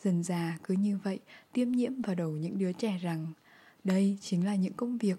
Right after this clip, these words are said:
mà người phụ nữ phải làm khi lập gia đình. Điều này có lẽ xuất phát từ quan niệm thời xa xưa của Nho giáo và phong kiến. Tam tòng tứ đức ngày ấy đã trói buộc phụ nữ như thế nào? Khi ấy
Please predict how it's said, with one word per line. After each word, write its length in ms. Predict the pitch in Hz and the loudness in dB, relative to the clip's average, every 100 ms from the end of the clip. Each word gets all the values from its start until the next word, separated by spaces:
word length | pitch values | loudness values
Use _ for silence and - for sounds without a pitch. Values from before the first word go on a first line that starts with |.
| - | -2
mà 120 | 175 | -4
người 220 | 165 156 151 | -2 -4 -4
phụ 100 | - | -6
nữ 180 | 185 214 | -4 -4
phải 200 | - 190 | -4 -4
làm 340 | 175 165 165 165 | -2 -4 -4 -6
khi 180 | - 190 | -2 0
lập 140 | 185 175 | 0 -2
gia 200 | - 175 | -4 -2
đình. 320 | 175 160 151 147 _ _ _ _ _ _ - | 0 -2 -4 -8 _ _ _ _ _ _ -4
Điều 180 | 185 170 | 0 0
này 200 | 156 151 | 0 -4
có 140 | 151 175 | -2 -2
lẽ 280 | 180 - 226 | 0 -2 -4
xuất 280 | - 285 | -4 -4
phát 200 | - 302 302 - | -2 -4 -4 -4
từ 120 | 170 | -4
quan 300 | - 175 180 | -2 -2 0
niệm 140 | 180 180 | -2 -4
thời 160 | 180 160 | -6 -6
xa 240 | - 208 | -4 -6
xưa 340 | 208 233 226 226 | -6 -2 0 0
của 180 | 226 | -4
Nho 260 | 175 170 170 | -4 -4 -4
giáo 420 | 170 165 170 208 226 | -4 -2 -2 -4 -4
và 100 | 185 | -4
phong 180 | 180 170 160 | -4 -4 -4
kiến. 320 | 170 165 214 - - - - - | -2 0 0 -2 -20 -20 -20 -8
Tam 220 | 202 175 | -4 -4
tòng 260 | 170 170 165 | -4 -4 -4
tứ 120 | 170 165 | -2 -2
đức 220 | 269 254 | -2 0
ngày 180 | 214 - | 0 0
ấy 300 | 170 175 220 - - - | 0 0 -2 -6 -16 -6
đã 100 | 220 | -6
trói 220 | - 190 | -2 0
buộc 200 | 208 233 | 2 0
phụ 140 | - 202 | 0 0
nữ 160 | 202 | 0
như 240 | 226 240 226 | 2 2 2
thế 180 | 196 | 2
nào? 380 | 185 214 190 190 - _ _ _ _ _ - - | 2 2 0 -2 -6 _ _ _ _ _ -20 -20
Khi 220 | - 185 | -4 -2
ấy 320 | - 165 165 | 0 0 0